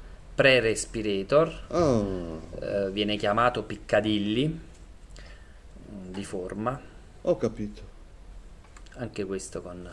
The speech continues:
Speaker 1: la sua fibbietta. E il terzo ed ultimo Zenith che possiedo è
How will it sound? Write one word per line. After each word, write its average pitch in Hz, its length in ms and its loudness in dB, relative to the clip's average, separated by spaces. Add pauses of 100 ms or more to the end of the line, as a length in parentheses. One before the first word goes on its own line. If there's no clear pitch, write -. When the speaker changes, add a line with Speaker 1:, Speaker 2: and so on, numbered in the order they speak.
(200)
Speaker 1:
la 95 120 -10
sua - 180 -10
fibbietta. 139 680 -6 (1400)
E - 80 0
il 156 140 0
terzo 214 300 2
ed 104 80 -4
ultimo 107 380 -6
Zenith 104 460 -2
che 120 80 -4
possiedo 98 680 -2 (140)
è - 100 -8